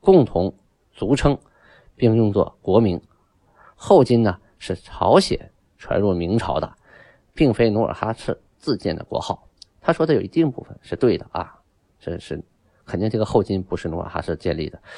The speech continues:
但是努尔哈赤族姓爱新这个我不赞同啊。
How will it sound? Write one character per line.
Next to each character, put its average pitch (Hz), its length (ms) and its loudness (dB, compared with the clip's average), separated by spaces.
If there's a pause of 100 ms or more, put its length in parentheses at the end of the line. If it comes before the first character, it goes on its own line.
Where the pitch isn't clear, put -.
(140)
但 139 140 6
是 110 100 0
努 104 140 2
尔 131 220 2
哈 139 260 0
赤 - 260 -4 (300)
族 123 320 2
姓 160 260 2 (140)
爱 131 180 2
新 175 380 -2
这 165 180 2
个 - 160 -10 (880)
我 90 320 2
不 - 140 0
赞 143 220 -2
同 90 200 -12
啊。 - 80 -20